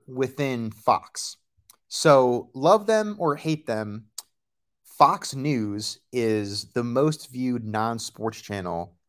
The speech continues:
in the bundle by far. It's not even a contest. Typically, Fox News was getting, at least when, when, um, when Tucker was there, their ratings have actually declined pretty significantly since Tucker Carlson left. But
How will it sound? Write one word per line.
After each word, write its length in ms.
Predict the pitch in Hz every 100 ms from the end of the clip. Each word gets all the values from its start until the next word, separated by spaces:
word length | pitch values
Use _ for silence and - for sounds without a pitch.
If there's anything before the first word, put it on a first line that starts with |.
| -
in 100 | 120
the 80 |
bundle 420 | 104 104 101 98 92
by 200 | 101 95
far. 480 | - 90 - - - _ _ _
It's 140 | 120 120
not 180 | 143 139
even 160 | 120
a 40 | 110
contest. 560 | - 110 98 87 85
Typically, 680 | - 175 165 160 156 147 147 _ _ _
Fox 460 | - 139 135 131 -
News 600 | 127 127 127 123 - - _ _ _ _ _ _ _ _
was 240 | 120 120
getting, 460 | 101 120 120 113 101
at 120 | 123
least 200 | 147 156
when, 180 | 127 113
when, 260 | 123 110 107
um, 480 | 104 101 92 95 101 -
when 160 | 117
Tucker 340 | 110 160 156 113
was 200 | 101 87
there, 240 | 95 98
their 120 | 120
ratings 360 | 117 139 143 120
have 120 | 107
actually 360 | 101 107 - 101
declined 420 | - 117 110 107
pretty 180 | 113 101
significantly 800 | - 104 107 92 90 92 92 - _ _ _
since 260 | - 123
Tucker 220 | - 113
Carlson 480 | - 117 104 - 92
left. 340 | 131 147 - -
But 260 | 113 101